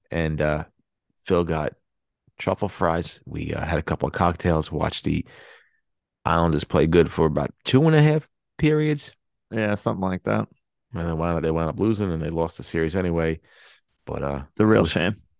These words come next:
Speaker 1: Yeah, tough, tough to see, tough to hear, tough to, tough to go through. But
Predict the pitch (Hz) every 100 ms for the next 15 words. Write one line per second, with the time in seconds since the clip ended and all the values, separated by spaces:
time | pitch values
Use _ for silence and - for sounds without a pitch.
0 | - 78 71 - _ - 73 - _ -
1 | 90 82 - 85 78 85 80 80 78 78
2 | 78 85 - 76 73 _ _ _ - _
3 | - - 80 80 76 - 73 73